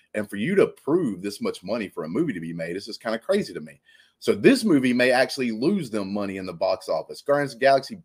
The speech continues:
barely made them money in the box office. I think Ant-Man Quantumanium lost them money overall at the box office. Then we jump into number two here, and this is, like, a perfect example of what to do. Spider-Man Across the,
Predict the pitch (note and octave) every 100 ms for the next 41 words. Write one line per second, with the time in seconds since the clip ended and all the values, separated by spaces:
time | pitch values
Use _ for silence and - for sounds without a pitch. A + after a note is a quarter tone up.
0 | - B2 C#3+ B2 A2+ G#2+ G#2 G2+ G2+ G2
1 | G2+ F2 F#2 - G2 F#2 F#2+ - C#3 B2
2 | B2 A#2+ B2 A2+ C#3 G#2 G#2+ G#2+ A#2+ A#2
3 | F2+ F#2 A2 B2 - G#2 G2 G2 F#2 F2+
4 | G#2 G2+ - G#2 F#2 - - _ _ _
5 | - A2 - F2 G2+ G2 - F2+ D2+ D2+
6 | - _ - - - D3+ F3+ D#3 D#3 C#3+
7 | C#3 B2 B2 A2+ - C3 B2 G2 F#2+ G#2
8 | A#2 B2 B2 A2 G#2 A#2+ A2+ G2+ G2 G#2
9 | G2+ F#2+ E2+ G2 F#2 - F2 F2+ D2+ _
10 | _ _ _ - - D#3 C3+ A#2 G#2+ F2
11 | - - F#2 C#3+ B2+ - G#2+